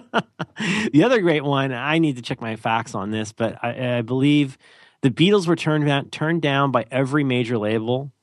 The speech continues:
in the U K, many of them twice. It took a lot of conniving by Brian Epstein to figure out a way to get them, you know, any kind of real attention. And it took working with Tony Sheridan. It took all these things beyond their just obviously, in retrospect, raw talent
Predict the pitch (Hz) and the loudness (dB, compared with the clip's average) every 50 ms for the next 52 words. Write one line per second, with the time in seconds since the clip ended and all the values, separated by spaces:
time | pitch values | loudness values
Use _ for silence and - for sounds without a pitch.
0 | _ _ 123 120 120 113 113 123 117 - - 123 117 120 131 143 143 - _ _ | _ _ -2 0 0 2 2 0 0 0 0 0 2 2 0 -2 -4 -8 _ _
1 | _ - 127 139 147 151 151 143 127 110 101 117 107 98 - - 98 85 - - | _ 2 4 6 6 6 6 4 2 2 0 -2 -4 -4 -4 -6 -6 -6 -6 -8
2 | - - - - _ _ _ _ _ _ _ _ _ _ _ _ _ _ _ _ | -10 -10 -10 -12 _ _ _ _ _ _ _ _ _ _ _ _ _ _ _ _
3 | _ _ _ - - _ 135 123 - 202 - 196 185 185 202 208 180 - - 147 | _ _ _ -20 -8 _ -4 0 0 2 2 4 4 4 4 2 0 -2 -2 0
4 | 131 139 180 196 139 117 104 98 127 117 98 127 127 123 117 135 151 - - - | 0 0 0 -2 -4 -4 -4 -2 -4 -4 -2 -2 -2 0 0 0 -2 -4 -4 -6
5 | 113 104 107 - 143 131 - - 120 113 110 107 123 131 123 113 - 120 113 - | -6 -6 -4 -4 -4 -4 -2 0 0 0 0 0 0 0 0 -2 -4 -6 -6 -4
6 | 110 101 101 101 98 80 82 - 113 95 90 85 - 127 127 127 - 131 120 107 | -6 -4 -4 -6 -8 -8 -6 -6 -4 -4 -6 -4 -2 -2 -2 0 0 0 -2 -2
7 | 110 98 110 113 117 110 - 104 - - 156 170 - - 135 120 123 - - - | -2 -4 -2 0 0 0 0 -2 -2 -2 -2 -2 0 -2 -2 -2 -2 -6 -12 -18
8 | - - - 127 123 - 151 - - 117 120 - - 113 101 - - 95 92 - | -12 -4 0 0 2 2 0 0 2 0 -2 0 -2 -4 -4 -4 -6 -6 -4 0
9 | - 196 190 180 180 175 165 160 156 - - - - 165 - 160 170 165 170 165 | 0 2 2 2 2 2 0 -2 -2 -4 -8 -6 -2 0 2 4 4 6 6 4
10 | 156 - - 170 165 160 143 - - 131 123 131 147 156 135 123 120 120 113 - | 2 2 0 0 2 2 0 -2 -2 0 2 2 2 2 2 0 0 -2 -2 -2
11 | - 117 - - - 123 127 117 127 139 123 - - 127 110 107 107 120 151 - | -6 -8 -8 -4 0 0 0 2 2 -2 -2 -2 -4 -4 -4 -2 -2 -2 -2 -4
12 | - 127 - 110 101 - 104 107 117 110 113 110 110 110 - - 123 127 135 110 | -6 -6 -6 -8 -8 -8 -8 -2 2 4 4 4 4 0 -4 -4 -2 -2 -2 -2
13 | 95 90 82 - | -4 -6 -8 -14